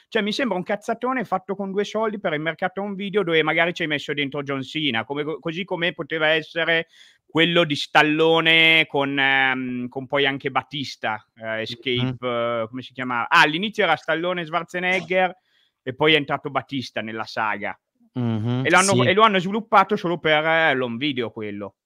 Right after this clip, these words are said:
Speaker 2: Mhm, hai
Speaker 1: Escape
Speaker 2: ragione.
Speaker 1: Plan, non mi ricordo.
Speaker 2: Escape Plan, sì, quello con
Speaker 1: Esatto.
Speaker 2: Schwarzenegger e Stallone.
Speaker 1: Esatto, e quello, il due e il tre li hanno fatti dove Stallone era pubblicizzato, ma aveva dieci minuti di screen time ed era un film a bassissimo budget.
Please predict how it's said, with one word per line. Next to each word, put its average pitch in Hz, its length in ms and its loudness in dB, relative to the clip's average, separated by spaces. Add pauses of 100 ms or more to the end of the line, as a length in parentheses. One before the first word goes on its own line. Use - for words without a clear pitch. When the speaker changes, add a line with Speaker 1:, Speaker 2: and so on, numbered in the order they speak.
(420)
Speaker 2:
Mhm, 110 340 -4
hai - 460 -12
Speaker 1:
Escape 104 260 -4
Speaker 2:
ragione. 104 280 0
Speaker 1:
Plan, 113 320 -2
non 107 260 -12
mi 117 100 -10
ricordo. 113 480 -6
Speaker 2:
Escape 160 460 4
Plan, 120 440 6
sì, 123 220 2
quello 123 300 2
con 127 220 2
Speaker 1:
Esatto. 123 180 0
Speaker 2:
Schwarzenegger 127 760 -2
e 117 80 -4
Stallone. 110 560 -2
Speaker 1:
Esatto, 123 540 0
e 202 80 -4
quello, 208 260 2
il 160 160 0
due 262 220 2
e 202 60 6
il 165 120 -8
tre 160 380 4
li 170 100 0
hanno 180 200 0
fatti 208 360 0
dove 160 240 -2
Stallone 180 680 -2
era 151 180 2
pubblicizzato, 185 1200 -4 (500)
ma 190 140 4
aveva 196 280 4
dieci 190 380 -4
minuti 190 400 -6
di 147 100 -8
screen 226 400 -6
time 196 840 2
ed 170 140 2
era 165 160 2
un 180 120 -4
film 180 280 -6
a 170 60 2
bassissimo 135 640 -8
budget. 104 640 -4